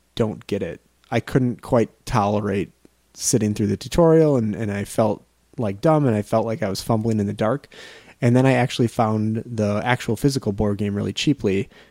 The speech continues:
and I picked it up, and I sat down, and I read the rules, and I moved the pieces around the board, and instantly I knew how to play it. And once I did that, I could go back to the app and play it perfectly, and I was like, "Oh, this is a great app."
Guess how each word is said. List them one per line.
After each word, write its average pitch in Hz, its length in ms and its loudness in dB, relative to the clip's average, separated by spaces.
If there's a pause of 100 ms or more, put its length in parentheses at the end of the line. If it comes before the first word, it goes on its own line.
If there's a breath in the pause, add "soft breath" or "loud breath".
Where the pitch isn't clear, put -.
(160 soft breath)
and 110 120 2
I 104 80 0
picked - 280 0
it 117 80 2
up, 107 240 0 (580)
and 107 280 2
I 107 60 4
sat 123 320 2
down, 117 460 2
and 104 340 -2
I 98 140 -4
read 113 200 2
the 113 60 0
rules, 110 400 2
and 107 80 0
I 98 380 -2 (160)
moved 123 240 2
the 110 80 2
pieces 113 420 0
around 107 240 0
the 101 60 0
board, 107 380 2
and 113 260 0
instantly 147 640 2
I 120 120 4
knew 113 260 6
how 113 100 2
to - 80 0
play 147 240 4
it. - 180 -2 (380 soft breath)
And 117 160 6
once 143 200 6
I 131 80 8
did 113 140 4
that, 156 240 6
I 117 80 0
could 117 160 2
go 123 100 6
back 127 180 4
to 113 80 2
the 110 140 2
app 120 300 2
and 110 160 -2
play 110 140 2
it - 100 -8
perfectly, 113 460 2
and 117 100 0
I 110 60 0
was 107 120 -2
like, 104 180 -2
"Oh, 165 200 4
this 151 100 2
is 127 80 0
a 110 60 0
great 131 200 2
app." 147 300 0